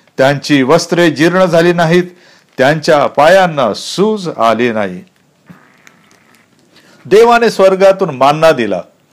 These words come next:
लावे पक्षी दिले, भरपूर पाणी प्यायला दिलं, कडू पाणी गोड पाण्यात त्याने बदललं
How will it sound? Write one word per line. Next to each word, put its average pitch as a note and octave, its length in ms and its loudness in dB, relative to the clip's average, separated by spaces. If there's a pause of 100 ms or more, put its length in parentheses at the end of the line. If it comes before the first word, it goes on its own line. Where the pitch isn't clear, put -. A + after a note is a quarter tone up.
(320)
लावे D#3+ 420 4
पक्षी - 540 -6
दिले, F#2+ 340 -14 (680)
भरपूर E3 440 2
पाणी D#3+ 500 0
प्यायला F#3+ 400 0
दिलं, G#2 280 -8 (560)
कडू F#3 260 4
पाणी F3 340 0
गोड E3+ 300 2
पाण्यात E3+ 320 2
त्याने D#3+ 240 -2
बदललं A#2 540 -2